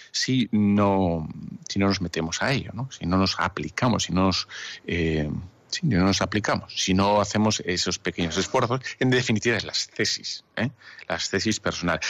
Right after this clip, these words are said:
Y creo que esto no aparece en, en casi ningún... Bueno,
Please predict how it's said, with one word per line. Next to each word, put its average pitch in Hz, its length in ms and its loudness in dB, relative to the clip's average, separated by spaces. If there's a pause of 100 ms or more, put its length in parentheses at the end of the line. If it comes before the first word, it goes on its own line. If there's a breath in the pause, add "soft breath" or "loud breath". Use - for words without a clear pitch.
Y 131 120 0
creo 156 240 0
que 131 140 0
esto 147 340 0
no 113 420 2
aparece 107 420 -2
en, 104 280 -2
en 92 180 -8
casi 95 320 -4
ningún... 127 520 2 (880 loud breath)
Bueno, 110 340 2